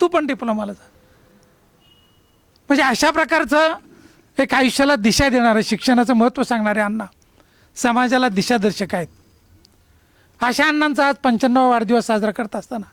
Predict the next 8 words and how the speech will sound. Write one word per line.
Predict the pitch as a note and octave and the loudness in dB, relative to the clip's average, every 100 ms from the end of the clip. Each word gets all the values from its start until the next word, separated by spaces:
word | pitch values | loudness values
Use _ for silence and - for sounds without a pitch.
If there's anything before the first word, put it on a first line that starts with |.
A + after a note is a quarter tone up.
| _ _ _ - - - | _ _ _ -20 -20 -10
खऱ्या | - B3 C#4+ | -2 0 0
अर्थानं | C#4 C#4+ C#4+ C#4+ | 2 0 2 2
मन | A#3 C4 A#3 | 2 2 2
भरून | G#3 A3 | 2 2
येते. | F#3 - D3+ _ _ _ _ _ _ _ _ _ _ _ _ _ _ | 0 -4 -14 _ _ _ _ _ _ _ _ _ _ _ _ _ _
एक | C4 B3 | -4 0
कर्तृत्व | C4+ B3 E4 D#4 | -2 0 0 0
संपन्न, | B3 C#4 C4 C#4 C4+ C#4+ | 0 0 0 0 2 0